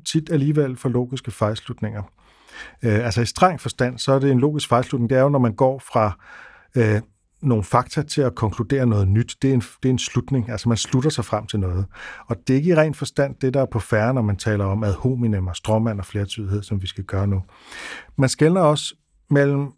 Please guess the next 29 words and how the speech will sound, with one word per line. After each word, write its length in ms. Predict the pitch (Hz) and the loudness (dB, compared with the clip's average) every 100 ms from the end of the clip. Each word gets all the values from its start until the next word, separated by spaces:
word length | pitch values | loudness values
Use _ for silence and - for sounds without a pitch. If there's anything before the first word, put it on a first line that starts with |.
| - | -2
øh, 220 | 135 117 | 2 2
tit 300 | - - 127 | 0 -6 -2
mellem 320 | 143 127 110 113 | 0 2 0 -4
formelle 540 | - 110 123 190 190 | 0 4 4 4 2
logiske 420 | 170 156 151 - | 0 0 -4 -8
fejlslutninger, 640 | - 135 143 147 135 113 101 | 0 2 2 -6 -4 -4 -4
som 160 | 101 | -4
er 60 | 101 | -4
det, 160 | 113 | -2
jeg 120 | 113 117 | 0 -2
vil 80 | |
kalde 220 | 107 101 113 | -2 -6 -2
egentlige 280 | 165 147 127 | 0 0 0
logiske 340 | 131 123 - | 0 -2 -6
fejlslutninger, 500 | 120 117 - 123 113 | -2 -2 -2 -2 -2
og 80 | 104 | -2
så 100 | 139 - - | -4 -4 0
uformelle 480 | 165 190 143 107 | 2 4 4 2
logiske 400 | 101 107 110 - | 0 -4 -6 -8
fejlslutninger. 680 | - 101 101 - 107 101 101 | -6 -4 -4 -4 -6 -4 -2
Og 140 | 98 | 0
de 80 | 151 | 2
her 120 | 139 | 2
tre 280 | 127 - 135 | 0 -2 -4
hører 160 | 117 110 | -2 -2
så 160 | - | -2
til 220 | 107 123 104 | -4 -4 -4
de 120 | 98 - - - - _ | -6 -8 -18 -20 -20 _
uformelle. 500 | 143 110 127 98 90 | 0 2 0 0 -6